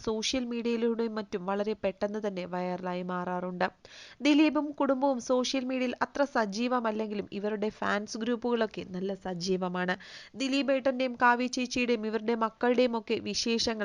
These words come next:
ഈ ഫാൻസ് ഗ്രൂപ്പുകളാണ് എപ്പോഴും ആരാധകരിലേക്ക് എത്തിക്കുന്നതും. ചന്ദ്രൻ ഉദിക്കുന്ന ദിക്കിൽ എന്ന ചിത്രത്തിലൂടെയാണ് കാവ്യ മാധവൻ ആദ്യമായി സിനിമയിലേക്ക് നായികയായി എത്തുന്നത്.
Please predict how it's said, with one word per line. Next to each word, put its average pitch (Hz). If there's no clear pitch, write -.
ഈ 247
ഫാൻസ് 226
ഗ്രൂപ്പുകളാണ് 226
എപ്പോഴും 202
ആരാധകരിലേക്ക് 202
എത്തിക്കുന്നതും. 175
ചന്ദ്രൻ 330
ഉദിക്കുന്ന 320
ദിക്കിൽ 277
എന്ന 254
ചിത്രത്തിലൂടെയാണ് 247
കാവ്യ 208
മാധവൻ 214
ആദ്യമായി 196
സിനിമയിലേക്ക് 196
നായികയായി 190
എത്തുന്നത്. 175